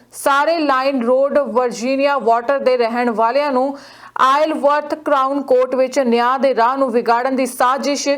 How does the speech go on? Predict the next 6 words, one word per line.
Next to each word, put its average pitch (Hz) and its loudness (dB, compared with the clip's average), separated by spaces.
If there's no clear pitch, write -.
ਮਨੀ 269 0
ਲਾਂਡਰਿੰਗ 302 0
ਦੀ 311 0
ਸਾਜ਼ਿਸ਼ 277 -2
ਅਤੇ 277 0
ਡਾਕਘਰ 302 2